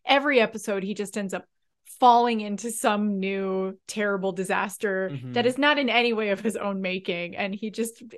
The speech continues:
Speaker 1: like, spends the whole, so the whole series so far has just been like, "I didn't do anything. Why does this keep happening to me?" And, uh, yeah, he's just, he's phenomenal in it as well.
Speaker 2: Awesome.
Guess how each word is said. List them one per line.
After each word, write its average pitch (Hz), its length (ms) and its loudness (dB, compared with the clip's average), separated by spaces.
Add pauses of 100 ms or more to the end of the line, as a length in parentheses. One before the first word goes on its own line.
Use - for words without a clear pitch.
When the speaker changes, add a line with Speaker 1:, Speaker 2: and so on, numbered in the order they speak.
(240)
Speaker 1:
like, 226 180 -2
spends 233 260 -2
the 226 140 0
whole, 220 480 -2 (160)
so 240 200 0
the 247 100 4
whole 294 180 0
series 226 320 -4
so 226 80 -4
far 202 160 -4
has 208 140 -6
just 233 160 -6
been 254 80 -4
like, 269 220 -2
"I 330 80 6
didn't 415 260 0
do 403 180 8 (100)
anything. 311 460 8
Why 240 200 2
does 339 160 0
this 349 160 -8
keep 349 260 2
happening 277 420 2
to 233 60 -4
me?" 196 240 -6 (480)
And, 196 460 -2
uh, 185 520 -6
yeah, 208 180 2
he's 208 240 -2
just, 190 200 -8
he's 196 160 -6
phenomenal 185 480 -12
in 175 80 -12
it 185 100 -14
as 175 160 -18
well. 190 260 -10 (540)
Speaker 2:
Awesome. 139 320 -20